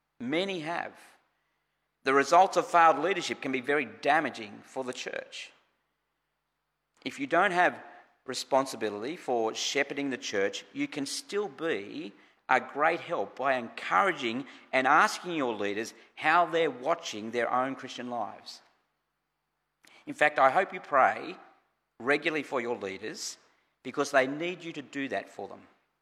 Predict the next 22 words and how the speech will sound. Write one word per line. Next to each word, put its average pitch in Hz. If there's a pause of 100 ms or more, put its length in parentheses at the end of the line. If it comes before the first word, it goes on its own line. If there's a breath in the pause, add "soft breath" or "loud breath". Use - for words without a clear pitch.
(580)
even 165
as 147
they 131
serve 110
you. 92 (1300 soft breath)
And 131
if 131
you're 131
a 113
leader 135
in 110
church 120
life, 101 (1120)
or 117
considering 123
being 143
one, 113
which 113
I'd 104
encourage 117
you 90
to, 95